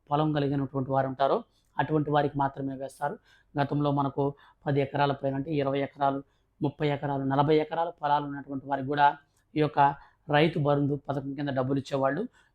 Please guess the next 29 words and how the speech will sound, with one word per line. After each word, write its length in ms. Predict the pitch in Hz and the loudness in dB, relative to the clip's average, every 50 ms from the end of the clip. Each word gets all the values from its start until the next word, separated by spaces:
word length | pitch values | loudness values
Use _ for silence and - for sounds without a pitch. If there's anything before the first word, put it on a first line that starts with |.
| - | -8
ఇప్పుడు 180 | 151 135 156 156 | -6 0 2 2
ఆ 60 | 143 - | 4 4
పథకానికి 440 | 156 147 156 151 170 160 160 147 160 131 - | 4 2 2 2 2 0 0 0 -4 -6 -2
పేరు 180 | 151 151 156 147 143 | 0 0 2 2 2
మార్చి 320 | 143 143 143 - - 151 143 147 151 _ _ - - _ - 160 | 2 2 0 -2 -6 -6 -6 -6 -6 _ _ -20 -20 _ 0 2
రైతు 180 | 151 160 156 - | 2 2 4 2
భరోసాగా 560 | 147 143 147 147 151 139 - 151 143 139 147 147 - - _ _ _ _ - | 2 4 4 4 4 2 0 -2 -2 0 0 -2 -2 -8 _ _ _ _ -6
పథకాన్ని 380 | 151 143 139 - 147 143 143 - - | -4 -4 -2 -2 0 -2 -2 -4 -2
చేంజ్ 200 | - 143 139 139 143 | -2 -2 0 2 0
చేసి 240 | 139 135 - 220 262 - _ _ _ _ _ _ _ _ _ _ - | 0 0 0 -2 -4 -4 _ _ _ _ _ _ _ _ _ _ 2
పది 140 | 160 151 160 165 160 | 2 4 4 4 2
ఎకరాల 280 | 165 170 170 180 180 170 156 | 2 2 2 2 2 4 2
లోపల 260 | 151 147 - 156 151 147 - - _ _ _ _ _ _ - | 2 2 2 0 0 0 0 -4 _ _ _ _ _ _ -4
భూమి 280 | - 135 147 160 156 160 | 0 2 4 4 4 4
కలిగినటువంటి, 680 | 156 151 143 143 147 143 135 143 135 139 135 131 151 147 147 151 - _ _ _ _ - - | 4 4 4 4 4 2 2 0 0 0 0 0 0 0 0 -2 -6 _ _ _ _ -14 -4
సొంత 220 | - 160 151 - | -2 -2 0 0
భూమి 280 | 175 147 147 151 151 147 | 0 0 2 2 2 2
కలిగిన 280 | 147 147 143 143 143 147 | 2 2 2 2 2 2
వారికి 340 | 139 143 143 143 - - 226 262 _ _ _ _ _ _ - | 2 2 2 2 0 -2 -4 -4 _ _ _ _ _ _ -2
ప్లస్ 220 | 165 156 160 - - 147 _ - | 0 0 0 -4 -12 -12 _ -2
కౌలు 220 | 156 165 175 196 180 | 2 4 6 6 6
రైతులకు 340 | 170 156 - 156 147 139 131 147 | 6 4 2 2 0 2 2 4
కూడా 140 | 143 151 196 277 - _ _ _ _ _ - | 6 6 4 4 2 _ _ _ _ _ 0
ఈ 40 | 156 | 0
యొక్క 140 | 156 - 156 - - | 0 0 -2 -4 0
క్రాప్ 260 | - 160 165 170 165 - - | 4 6 6 6 6 2 -2
కల్టివేట్ 340 | 160 151 139 151 151 147 135 - | 0 0 0 2 0 -2 -2 -4
సర్టిఫికేట్ 380 | 151 135 - 139 - 156 139 147 - | -6 -6 -6 -6 -6 -6 -6 -6 -6
కింద 140 | 135 135 | -8 -8